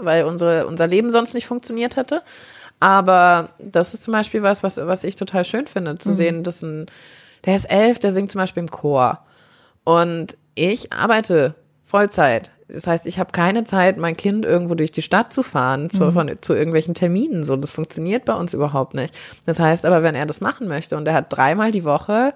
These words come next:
Speaker 1: äh, Gesangsunterricht, Chorprobe, dies, das, da muss er alleine hinfahren.
Speaker 2: Mhm.
Speaker 1: Und das macht er seit Jahren schon. Also seitdem der,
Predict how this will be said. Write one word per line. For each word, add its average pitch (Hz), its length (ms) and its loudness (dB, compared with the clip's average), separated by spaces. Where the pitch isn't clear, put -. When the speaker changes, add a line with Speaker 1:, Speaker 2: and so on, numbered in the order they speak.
Speaker 1:
äh, - 140 -12
Gesangsunterricht, 160 960 0
Chorprobe, 160 840 0
dies, 131 240 -6
das, 214 280 2
da 165 100 2
muss 160 180 -4
er 170 100 0
alleine 240 340 0
hinfahren. 180 580 -4
Speaker 2:
Mhm. 202 80 2
Speaker 1:
Und 185 80 0
das 175 140 -2
macht - 180 -4
er 233 80 0
seit 175 220 0
Jahren 190 340 2
schon. 123 460 -4
Also 151 320 -2
seitdem 156 640 -2
der, 156 400 2